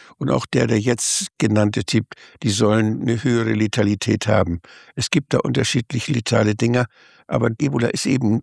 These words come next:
nicht sehr ansteckend, da muss man direkten körperlichen Kontakt haben. Und dass sich sowas denn weiträumig verbreitet, ist sehr unwahrscheinlich. Die Ausbrüche in der Geschichte waren immer sehr leicht einzugrenzen. Aber da hat's auch keine klinischen Studien dann gegeben.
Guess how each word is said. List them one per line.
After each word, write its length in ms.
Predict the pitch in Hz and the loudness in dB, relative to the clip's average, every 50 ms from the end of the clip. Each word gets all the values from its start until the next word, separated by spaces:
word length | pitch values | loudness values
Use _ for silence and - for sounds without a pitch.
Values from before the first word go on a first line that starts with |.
| _ _ | _ _
nicht 200 | - 135 - - | -2 0 0 2
sehr 180 | - 123 104 85 | 2 2 2 4
ansteckend, 480 | 135 156 - - - - - 120 92 | 2 2 0 0 -2 -2 -2 0 -2
da 60 | 90 98 | 0 0
muss 180 | 127 127 - | 0 -2 -2
man 140 | 135 120 110 | -2 -2 0
direkten 420 | - 139 123 123 117 - - 131 | 0 0 2 2 0 -2 -4 -8
körperlichen 460 | - - 131 123 120 117 117 113 - 127 | -2 0 0 0 0 -2 -4 -4 -4 -2
Kontakt 420 | - 120 120 - 117 - - - | -2 0 0 0 -2 -2 0 0
haben. 260 | 107 98 95 - 101 - _ _ - - - - - - | 0 0 0 0 -4 -6 _ _ -20 -20 -20 -20 -10 -4
Und 160 | 135 113 - | -2 0 0
dass 100 | - - | 2 0
sich 160 | 131 113 - | 0 -2 0
sowas 460 | - 120 127 139 123 110 - - - - | 0 0 2 2 2 0 0 -4 -8 -4
denn 300 | - 117 113 113 104 - | -2 -2 -2 -2 -4 -2
weiträumig 560 | - 123 139 - - 135 127 104 98 104 104 - | 0 0 0 0 0 0 0 0 0 -2 -2 -2
verbreitet, 560 | - 113 - - 107 113 120 117 127 - - | -2 -2 -2 0 2 2 2 2 0 -2 -2
ist 140 | 104 - - | -2 -4 -2
sehr 120 | 135 127 | -2 0
unwahrscheinlich. 600 | 123 113 101 92 92 - - 92 85 95 95 - - - - - - - - | 0 0 0 0 -2 0 0 0 0 0 -2 -2 -6 -14 -20 -20 -16 -6 -2
Die 100 | - - | 0 2
Ausbrüche 420 | 135 143 - - - 143 - 160 | 2 0 0 0 -2 -2 0 0
in 60 | 143 | 0
der 80 | 110 110 | 0 0
Geschichte 520 | - 107 - 127 123 - - - 127 113 | 0 0 0 0 -2 -2 0 -2 0 2
waren 180 | 113 104 104 - | 2 2 0 0
immer 220 | - 110 110 101 | 0 0 0 0
sehr 180 | 98 110 117 107 | 0 0 0 2
leicht 300 | 104 101 101 98 - - | 2 2 0 0 0 -2
einzugrenzen. 840 | - 95 98 - - - - - - 87 85 80 - - - - - _ _ _ _ _ | -2 0 0 -2 -2 -4 -2 0 0 0 0 0 -2 -4 -6 -8 -12 _ _ _ _ _
Aber 160 | - - 113 - | -2 0 0 2
da 100 | 110 104 | 2 0
hat's 220 | 143 147 - 151 | 0 -2 -2 -4
auch 120 | 135 - | -4 -4
keine 220 | - - 117 110 113 | 0 0 0 0 0
klinischen 360 | - - 120 117 110 104 104 | 0 0 0 2 2 0 -2
Studien 400 | - - 156 135 117 110 107 101 | -2 0 0 2 2 2 0 0
dann 160 | 104 107 101 | 0 -2 0
gegeben. 420 | - 113 104 - 101 95 101 104 | -2 -2 0 0 0 0 0 -2